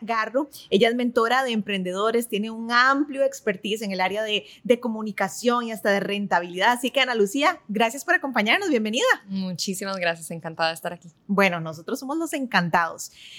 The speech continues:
Speaker 1: Em, Ana Lucía, a ver, hay muchas personas que nos están viendo, que nos están escuchando el día de hoy, y o una de dos, o ya empezaron con su negocio, o están deseando empezar con su negocio, pero no saben por dónde. Y ahora están en tendencia las redes sociales. Entonces, lo primero que hacen es, "¡Ah! Tengo que abrirme un Facebook, o tengo que abrirme un Instagram".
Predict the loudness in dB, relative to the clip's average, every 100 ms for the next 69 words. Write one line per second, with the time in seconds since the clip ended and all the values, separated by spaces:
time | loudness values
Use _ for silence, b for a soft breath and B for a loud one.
0 | B 6 6 4 0 0 0 0 0 2
1 | 0 0 -2 -2 -4 -6 -2 -2 -2 -2
2 | 0 0 -2 -6 -6 -4 -4 -2 0 0
3 | -2 -6 -10 -10 -6 -4 -4 -6 -6 -8
4 | -4 0 0 0 -2 -2 -2 -4 -4 b
5 | b b b b _ 4 4 4 2 4
6 | 4 4 2 0 -2 0 2 4 4 4
7 | 2 -2 -6 0 4 4 6 2 4 0
8 | 2 0 0 0 2 2 0 2 4 2
9 | 0 2 2 2 0 -4 -2 0 2 2
10 | 0 -6 b b b _ 4 6 2 2
11 | 0 0 -2 0 2 0 0 -4 0 4
12 | 6 4 2 -4 -2 -2 -2 -2 -2 0
13 | -2 -2 -4 -2 -4 -4 -2 2 2 0
14 | -2 -4 -6 -6 -6 -6 -4 -4 4 4
15 | 4 2 2 2 2 0 2 2 2 2
16 | -2 -2 -2 0 0 0 -4